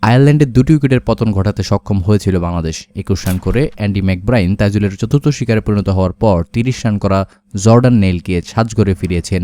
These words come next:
মেহেদী হাসান মিরাজ। অন্যদিকে পনেরো মিনিট বাড়িয়েও লাঞ্চ বিরতির আগে আইরিশদের অল আউট করতে পারেনি তখন বাংলাদেশ।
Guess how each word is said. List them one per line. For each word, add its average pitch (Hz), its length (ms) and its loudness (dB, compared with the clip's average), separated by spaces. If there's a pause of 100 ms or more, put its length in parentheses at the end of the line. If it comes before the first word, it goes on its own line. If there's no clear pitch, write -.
মেহেদী 98 280 0
হাসান 82 260 -4
মিরাজ। 76 280 -6 (720)
অন্যদিকে 170 440 4 (440)
পনেরো 170 360 6
মিনিট 175 320 4
বাড়িয়েও 113 380 4
লাঞ্চ 113 320 2
বিরতির 117 380 2
আগে 101 260 0
আইরিশদের 107 480 0
অল 98 160 2
আউট 95 160 0
করতে - 300 -4
পারেনি 90 320 0
তখন 87 280 -2
বাংলাদেশ। 82 360 -2